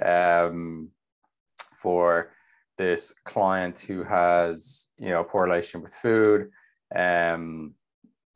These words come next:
poor relationship with her body image. This leads to over restriction in her diet. It leads to, um, overeating then as well. So issues with binge eating, issues with,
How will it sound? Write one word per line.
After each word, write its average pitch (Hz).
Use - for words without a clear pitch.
poor 92
relationship 82
with 90
her 85
body 85
image. 92
This -
leads 87
to 82
over 85
restriction 85
in 92
her 87
diet. 104
It 85
leads 87
to, 82
um, 82
overeating 101
then 95
as 87
well. 101
So 90
issues 90
with 87
binge 101
eating, 90
issues 90
with, 87